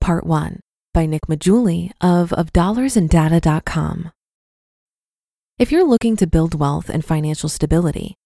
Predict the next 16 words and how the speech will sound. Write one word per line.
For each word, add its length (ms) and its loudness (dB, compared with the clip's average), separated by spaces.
diversifying 680 -4
your 100 -4
streams 340 -2
of 80 0
income 380 -4
can 120 -2
be 120 -6
a 60 -4
powerful 500 -2
strategy. 680 -2
By 100 2
generating 600 0
multiple 380 -2
sources 420 -2
of 100 -2
revenue, 460 0